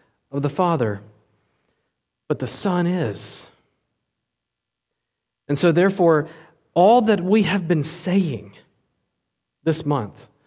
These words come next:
all that we will ever say about the kingship of Christ, in one sense, we can say it's done. It's finished.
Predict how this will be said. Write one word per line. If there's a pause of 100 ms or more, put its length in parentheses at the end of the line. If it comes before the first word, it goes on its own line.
(140)
all
that
we
will
ever
say
about
the
kingship (280)
of
Christ, (420)
in
one
sense,
we
can
say (320)
it's
done. (1300)
It's
finished.